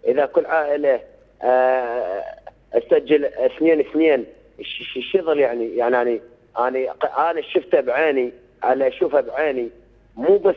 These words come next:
انت ت-، انت تركض ورا، انا راح اركض ورا، لان انا هواي راح في الشهداء. يعني استاذ العزيز، يعني شلون بهيك حاله؟ انا قبل يوم عندي ابن عمي راح،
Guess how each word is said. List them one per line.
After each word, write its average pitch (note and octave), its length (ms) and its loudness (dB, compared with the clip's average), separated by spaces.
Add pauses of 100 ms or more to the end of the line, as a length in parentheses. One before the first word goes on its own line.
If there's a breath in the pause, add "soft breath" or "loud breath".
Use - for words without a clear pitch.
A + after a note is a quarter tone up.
انت F3+ 220 0
ت-، E3 300 0
انت D#3+ 160 2
تركض E3 360 0
ورا، C3+ 380 0
انا F3 120 0
راح E3 240 -2
اركض D3 260 -6
ورا، A#2 280 0 (180)
لان C3 220 -2
انا D3+ 200 -2
هواي D3 240 2
راح C3 180 0
في B2+ 100 -12
الشهداء. A#2 540 -2 (420)
يعني B2+ 200 0
استاذ C#3+ 240 0
العزيز، C#3+ 500 -2 (560)
يعني C#3+ 220 -2
شلون E3+ 240 0
بهيك D3 320 -2
حاله؟ B2+ 380 0
انا D3+ 80 -2
قبل D#3 300 -2
يوم D#3 280 0
عندي C#3+ 520 -2 (360)
ابن C3+ 240 0
عمي C3+ 400 -6 (500)
راح، C#3+ 600 0